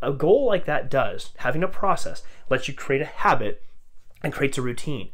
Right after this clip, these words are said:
You can do this routine over time. So at the end of the day, even if I don't hit the clear and explicit goal, I feel good that I hit all my milestones, and I can reflect back and say, "Well, maybe I didn't hit that goal for other reasons. I'm sure there were others that may have been in my control or out of my control.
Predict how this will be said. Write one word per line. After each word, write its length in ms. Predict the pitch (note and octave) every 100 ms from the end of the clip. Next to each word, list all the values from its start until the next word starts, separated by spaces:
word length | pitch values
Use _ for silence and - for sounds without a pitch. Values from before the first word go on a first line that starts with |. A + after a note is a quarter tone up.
| - -
You 100 | C3
can 180 | C3 C#3+
do 140 | C3 E3+
this 180 | D#3
routine 240 | C#3 - A#2+
over 140 | A2
time. 320 | G#2+ - - - - - -
So 360 | - C#3+ - - A#2
at 140 | E3
the 100 | D3
end 120 | D#3
of 60 | C#3
the 60 |
day, 300 | C#3 G3+ B2 -
even 260 | G3+ C#4+
if 80 | -
I 80 | E3
don't 220 | D#3+ D3
hit 220 | - F3+
the 80 | -
clear 280 | - - D3+
and 100 | C#3
explicit 460 | - - B2 B2+ A#2
goal, 360 | G#2+ A#2+ B3 - - -
I 140 | B2+ F3
feel 280 | - G3
good 300 | D#3+ E3+ G#3
that 100 | C3
I 60 | B2
hit 160 | C3 B2+
all 120 | A#2+
my 120 | A2
milestones, 640 | A#2 F3 F#3+ - G#2+ A2 - -
and 120 | -
I 40 | D3+
can 140 | D#3+
reflect 420 | D#3 D#3 F#3+ F3+
back 240 | - E3+ G#3+
and 120 | B2
say, 340 | - A#2+ A2+ - - -
"Well, 160 | E3
maybe 240 | F3 G#3 A#3
I 60 |
didn't 160 | F#3 E3+
hit 100 | F3
that 160 | D#3
goal 180 | C#3 C#3+
for 260 | D3 D3+ -
other 240 | - -
reasons. 400 | B2+ G2+ F#2+ G2
I'm 140 | A#2+ A#2+
sure 220 | - D3
there 100 | C#3+
were 180 | C3+ G#2
others 300 | B2 B2+ B2+
that 180 | A#2 - - -
may 140 | B2 B2
have 120 | B2
been 140 | A#2+
in 120 | A#2
my 140 | D#3 E3+
control 360 | F3 - C#3+
or 140 | B2 A#2
out 140 | F3+
of 60 | G3+
my 100 | C#3+
control. 400 | A2 - G2